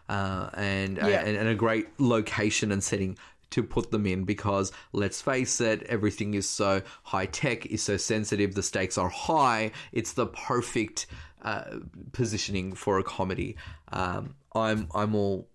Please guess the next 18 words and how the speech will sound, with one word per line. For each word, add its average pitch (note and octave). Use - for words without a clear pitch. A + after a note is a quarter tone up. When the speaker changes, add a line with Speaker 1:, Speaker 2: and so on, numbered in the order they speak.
Speaker 1:
up F#2
for F#2+
Space -
Force. F#2
I'm F2
really F2
excited E2+
about F2
this. E2+
I F#2
think F2
it'll F#2+
be F2
a E2+
lot D2+
of E2+
fun. G2
Yeah, -